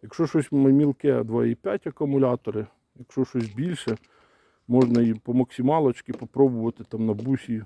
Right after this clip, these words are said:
побортірувати колеса, то можна і вісім ампер поставити.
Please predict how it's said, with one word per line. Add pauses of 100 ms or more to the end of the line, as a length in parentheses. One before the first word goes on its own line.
(140)
побортірувати
колеса,
то
можна
і
вісім
ампер
поставити.